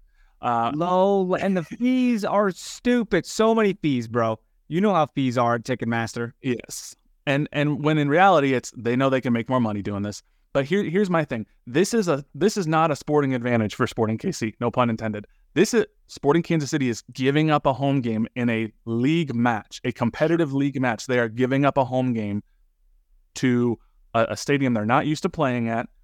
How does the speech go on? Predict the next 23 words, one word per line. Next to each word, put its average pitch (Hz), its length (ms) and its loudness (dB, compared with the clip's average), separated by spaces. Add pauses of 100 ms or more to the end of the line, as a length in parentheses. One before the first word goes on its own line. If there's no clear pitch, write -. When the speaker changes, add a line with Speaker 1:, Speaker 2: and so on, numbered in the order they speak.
(240)
Speaker 1:
across 139 380 2
the 180 100 -4
state 170 280 -2
line, 127 440 -2 (340)
where 113 180 -4
seventy 180 340 2
thousand 160 340 2
people 143 240 -2
are 143 60 2
gonna 143 160 0
be 123 140 0
there, 120 260 -2
and 120 160 -4
probably 123 380 2
sixty 147 400 -4
thousand 127 500 0
plus 131 300 2
of 113 80 -4
them 113 180 -2
are 117 140 -2
gonna 117 200 0
be 117 120 -2
wearing 107 420 -2